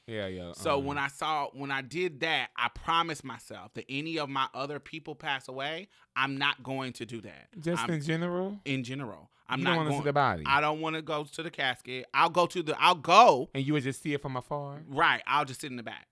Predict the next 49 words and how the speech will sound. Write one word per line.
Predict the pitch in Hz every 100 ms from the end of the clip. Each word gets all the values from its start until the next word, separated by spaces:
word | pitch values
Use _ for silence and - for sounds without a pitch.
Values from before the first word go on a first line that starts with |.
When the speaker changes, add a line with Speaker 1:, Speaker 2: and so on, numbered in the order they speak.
| _ _
Speaker 2:
And | 135 135
so | 143
my | 135 135 147
friend, | 165 143
when |
my | 139 135
friend | 165 165
Mario | 165 170 165 156 143
passed | - 139 147
away, | 190 165 127 135 _ _ -
I | 123
sat | 131 - 143 -
in | 175
the | 196
back. | 160 127 135 _ _ _ -
Speaker 1:
And | 135
you | 151
feel | - 147 139
closure? | 139 127 139 151 220 233 262 _ -
Speaker 2:
Yes. | 240 175 - - - _ _ -
Yes. | 170 143 -
The | 127 143
closure | - 196 196 185
was | 165 156
the | 139
conversation | 135 156 131 147 143 123
that | 107
was | 104
being | 101 95 -
had. | 87 - _ _ 113
Speaker 1:
Mm-hmm. | 110 107 107
Speaker 2:
The | 123
nice | 123 135 147 -
things | 156 139
that | 131
was | 123
being | 113 120
said | 117 123 110
about | 110 107
him. | 110 101 101
The |
true | 110 - 151
things | 147 139 123
that | 120
were | 113
being | 110 110
said | - 110
about | 104 101 107
him. | 107 95